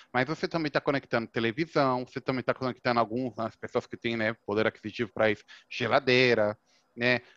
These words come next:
Aqui na Europa já tem bastante carro, no Brasil também, o G P S, et cetera, et cetera, né? Já tem os mais modernos, et cetera. Lógico, você precisa de uma capacidade de transmissão muito grande.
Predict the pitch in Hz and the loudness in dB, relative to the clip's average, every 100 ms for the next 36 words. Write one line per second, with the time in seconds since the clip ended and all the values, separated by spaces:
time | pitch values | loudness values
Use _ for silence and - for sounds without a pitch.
0 | - 117 139 135 127 131 120 120 120 117 | -8 -4 2 4 6 4 2 -6 -6 -4
1 | 131 - - 127 123 139 285 330 320 208 | -4 -2 2 4 4 2 -2 -2 0 0
2 | 156 175 143 120 113 135 131 135 127 123 | 2 2 2 -2 -4 0 4 4 4 -2
3 | - - 123 - 139 123 131 127 123 127 | -6 -6 -2 0 0 0 -2 -2 -4 -4
4 | 127 120 120 120 131 120 131 131 131 - | -4 -4 -4 -2 -2 2 2 0 -10 -8
5 | 120 - - - _ - 160 165 123 107 | -8 -8 -20 -20 _ -10 2 4 4 0
6 | - 107 120 135 143 135 147 151 165 160 | -8 -12 -8 -6 -6 -6 -4 -4 -2 -2
7 | 160 151 - 151 151 175 135 143 156 123 | 0 0 0 -2 -2 -2 2 2 0 -8
8 | - 120 - 117 - 117 117 117 113 107 | -6 -6 -6 -8 -4 -4 -6 -8 -8 -6
9 | 101 98 - | -6 -6 -14